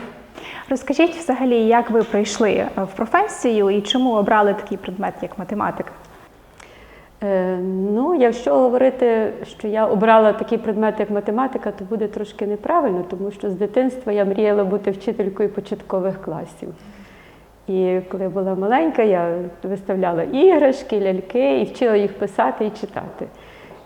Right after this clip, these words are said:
Speaker 2: І це було так досить тривалий час,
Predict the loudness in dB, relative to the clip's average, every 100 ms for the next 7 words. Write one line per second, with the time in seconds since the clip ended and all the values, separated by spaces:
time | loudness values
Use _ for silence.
0 | -4 2 2 2 0 2 2 2 2 0
1 | 0 -6 -6 0 2 2 -2 -6 -4 -2
2 | 2 2 2 0 2 2 2 0